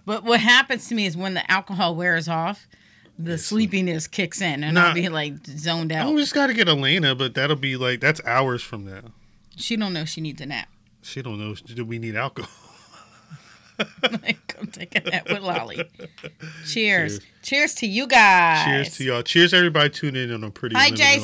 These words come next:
Speaker 1: C.
Speaker 2: on, on, on, yeah, shouts to J C, the number one. Screwball's better.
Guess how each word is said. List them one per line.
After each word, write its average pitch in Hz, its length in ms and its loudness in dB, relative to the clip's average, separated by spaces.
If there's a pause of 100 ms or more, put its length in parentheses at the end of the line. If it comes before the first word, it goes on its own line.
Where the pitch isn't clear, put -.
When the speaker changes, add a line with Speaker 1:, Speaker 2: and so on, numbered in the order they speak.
Speaker 1:
C. 277 500 0
Speaker 2:
on, 101 260 -12
on, 107 80 -8
on, 104 220 -10
yeah, 120 280 0
shouts 131 300 -4
to 135 80 -10
J 117 220 -4
C, 107 340 -10 (580)
the 110 120 -12
number 104 280 -10
one. 98 360 -10 (3250)
Screwball's 123 460 -4
better. 107 300 -8